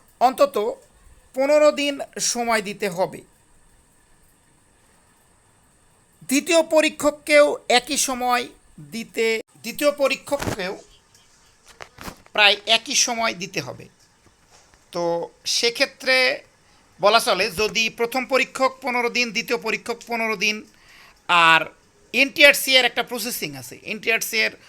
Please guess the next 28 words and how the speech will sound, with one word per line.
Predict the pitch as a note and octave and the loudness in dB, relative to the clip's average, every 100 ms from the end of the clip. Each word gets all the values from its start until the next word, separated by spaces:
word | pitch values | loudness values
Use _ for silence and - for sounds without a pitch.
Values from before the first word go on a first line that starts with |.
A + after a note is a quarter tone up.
| - - - | -20 -20 -2
কর্মকর্তাগুলো | G3+ A3+ G3 G#3 - G3+ G3 G3 - | 0 0 -2 -2 -2 -2 -2 -6 -4
এই | F3 F#3 F#3 F#3 - _ - _ _ _ | -2 -2 -4 -12 -18 _ -20 _ _ _
যে | D#3 D#3+ F3+ | -8 -4 -4
খাতাগুলো | - G#3+ A#3 A3+ A3+ G#3+ | -4 2 4 4 0 -4
মূল্যায়ন, | G3+ A3 G#3 F#3 F3+ - _ _ _ | -4 0 0 0 -4 -14 _ _ _
এগুলোর | F3+ F3 G3 G#3+ G#3 - | -8 -6 -2 -2 -4 -10
হচ্ছে | F#3+ - G#3+ | -12 -4 -4
কিছু | G3+ G3+ - G3 | -4 -8 -14 -2
কাজ | A3+ G3+ | 2 2
আছে। | D3+ - - - _ - - _ - - _ | 2 -6 -12 -18 _ -20 -20 _ -20 -20 _
তো | G#3 G3 G3 F#3+ - - - | 0 2 0 -2 -10 -12 -4
সেক্ষেত্রে | - - D4+ E4 E4 - G3 - - - _ _ _ _ _ | 0 2 4 2 2 -4 -6 -6 -12 -20 _ _ _ _ _
মানে | F3+ F#3+ F#3 F#3+ - | -2 0 2 0 2
আমরা | G3+ G#3+ G#3+ G#3+ G#3+ - - - | 2 2 4 6 4 2 -6 -12
ধরে | D3+ G#3 C4 | -4 6 6
নিতে | D#4+ D#4 B3+ | 6 2 0
পারি | F#3 D#3+ E3 E4 _ _ _ - | 2 2 -2 -10 _ _ _ -14
যে | D#3 D3+ F#3 F3+ - - _ - - - - - _ | -8 2 2 2 -2 -14 _ -20 -20 -14 -12 -12 _
আরেকটি | G3+ A#3+ C4 - C4+ | 6 6 6 2 -4
বিষয় | A3+ A3+ F#3+ | -2 -2 -2
আছে, | F#3+ G#3 | -4 -6
সেটা | G#3 F#3 | -6 -8
বলতে | F#3+ F#3 | -8 -10
মনে | F#3+ F#3+ | -10 -10
ছিল | F#3+ D#3+ | -10 -10
না, | E3+ | -10
সেটা | G#3 F#3+ G3 | -12 -8 -8
হচ্ছে | G3 - E3 | -8 -10 -10